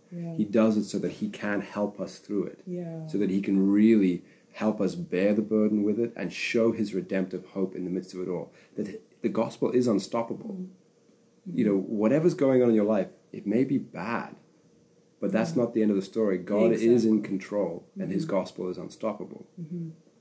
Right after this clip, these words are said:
Speaker 1: Mm-hmm.
Speaker 2: And we need to listen to that and have an expectancy about God still at work in this world, you know?
Speaker 1: Yeah.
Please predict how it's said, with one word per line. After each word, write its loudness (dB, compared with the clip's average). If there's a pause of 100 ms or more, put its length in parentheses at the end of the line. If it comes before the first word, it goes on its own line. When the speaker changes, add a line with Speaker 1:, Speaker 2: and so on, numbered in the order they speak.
Speaker 1:
Mm-hmm. -10
Speaker 2:
And -10
we 0
need 2
to -8
listen -2
to -14
that -10 (360)
and -8
have 0
an -6
expectancy -6 (500)
about -2
God 2
still 2
at 2
work 2
in -8
this -16
world, -16 (340)
you -10
know? -8 (420)
Speaker 1:
Yeah. -10